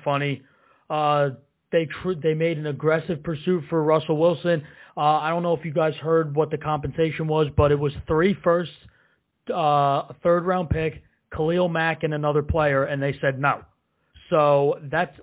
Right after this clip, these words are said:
a lot of capital and one of the best defenders in football, and they said no. And the reason why they said no is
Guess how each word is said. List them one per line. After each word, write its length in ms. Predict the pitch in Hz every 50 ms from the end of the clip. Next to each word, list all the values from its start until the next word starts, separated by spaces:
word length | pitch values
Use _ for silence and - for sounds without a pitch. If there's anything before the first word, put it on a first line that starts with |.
| _ _ _
a 60 | 160
lot 460 | 160 151 147 139 139 139 160 165 170
of 80 | 170 143
capital 540 | 147 175 165 165 156 - 160 160 156 156 151
and 160 | 143 147 147
one 140 | 147 156 156
of 80 | 165 156
the 60 | 151
best 280 | 139 156 156 147 151 -
defenders 480 | 160 147 151 156 151 151 143 147 135
in 100 | 143 139
football, 420 | - 170 160 - 170 165 151 - - - - _
and 60 | 165
they 120 | 147 139 151
said 180 | 175 160 147 147
no. 300 | 165 160 151 139 139 - - - - -
And 100 | 165 151
the 60 | 151
reason 260 | 160 185 160 170 185
why 160 | 175 175 175
they 200 | 170 170 160 139 -
said 180 | 170 170 147
no 380 | 135 147 147 160 190 196 196 - - - _ _
is 140 | - 170